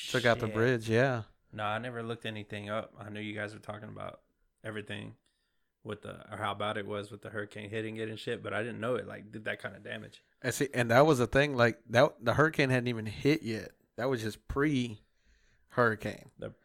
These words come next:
Speaker 2: the storm before the storm?
Speaker 1: Yeah, 'cause, like, uh, that restaurant that we went to go eat, uh, I saw a video of that.
Speaker 2: Shaggy's?
Speaker 1: Shaggy's, yeah. Shout out to Shaggy's.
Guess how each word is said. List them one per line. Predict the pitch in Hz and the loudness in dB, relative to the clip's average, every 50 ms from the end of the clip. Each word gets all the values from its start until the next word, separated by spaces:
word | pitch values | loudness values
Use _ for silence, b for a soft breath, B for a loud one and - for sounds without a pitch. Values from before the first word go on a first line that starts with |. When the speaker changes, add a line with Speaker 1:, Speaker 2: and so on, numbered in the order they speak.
| _ _ - | _ _ -8
Speaker 2:
the | 107 107 | -6 -6
storm | - - - 110 110 110 113 113 | -6 -6 -6 -4 -2 -2 -2 -4
before | 113 113 107 - 110 110 | -4 -6 -6 -4 -4 -4
the | 107 107 | -4 -4
storm? | - - 117 117 120 123 - _ | -6 -6 -6 -6 -6 -8 -12 _
Speaker 1:
Yeah, | - 110 110 131 147 131 | -2 0 2 2 2 2
'cause, | 120 - 123 120 113 123 | 2 0 0 2 4 4
like, | 117 117 - - | 4 4 4 4
uh, | 123 117 113 110 110 110 - - | 6 6 6 6 4 2 0 2
that | 117 113 107 | 2 2 4
restaurant | 113 127 135 131 - 135 131 117 | 4 4 4 4 2 0 0 0
that | 135 127 | 0 -2
we | 123 | -2
went | 120 131 127 - | -2 -2 -4 -4
to | - | -2
go | 127 123 127 | -2 0 0
eat, | 127 131 143 165 - _ _ _ _ _ _ _ _ _ _ _ _ _ _ _ _ _ _ - | 0 0 -2 -4 -8 _ _ _ _ _ _ _ _ _ _ _ _ _ _ _ _ _ _ -2
uh, | 117 110 107 107 - - - - - - _ _ _ _ _ _ _ _ _ _ _ _ _ _ _ _ _ _ _ - | -2 -2 0 -2 -4 -8 -10 -12 -14 -18 _ _ _ _ _ _ _ _ _ _ _ _ _ _ _ _ _ _ _ -4
I | 120 | -4
saw | 117 - - 120 | -2 0 0 0
a | 110 | 0
video | 110 120 120 123 120 113 | 0 0 0 2 2 0
of | 113 113 | 0 0
that. | 113 117 120 127 135 - - - | 2 4 4 4 4 2 -2 -6
Speaker 2:
Shaggy's? | - 110 107 117 131 143 143 - - _ _ _ _ - | -6 -4 -4 -4 -6 -8 -12 -12 -18 _ _ _ _ -10
Speaker 1:
Shaggy's, | - - 120 117 127 135 143 143 131 - | -4 0 2 2 2 2 0 -4 -4 -4
yeah. | 113 113 113 117 113 - _ _ _ _ _ _ _ _ _ _ _ _ _ _ _ _ _ _ | -2 -2 -2 -4 -6 -8 _ _ _ _ _ _ _ _ _ _ _ _ _ _ _ _ _ _
Shout | - - - 113 117 | -4 0 2 4 4
out | 113 113 - | 4 2 0
to | - | -2
Shaggy's. | - 127 120 120 123 127 131 - | -2 0 2 2 2 0 -2 -4